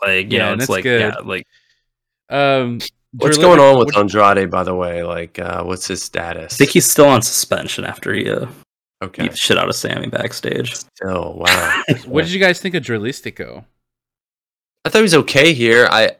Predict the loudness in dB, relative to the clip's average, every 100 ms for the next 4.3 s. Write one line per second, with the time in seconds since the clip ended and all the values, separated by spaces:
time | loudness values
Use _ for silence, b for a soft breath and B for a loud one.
0 | _ _ 0 2 2 0 0 -4 -2 0
1 | 2 0 0 -2 0 -2 -2 -4 -6 -2
2 | -2 -2 -2 -2 -2 -6 -8 -6 -4 -4
3 | -4 0 2 2 4 4 4 4 0 -4
4 | -6 -4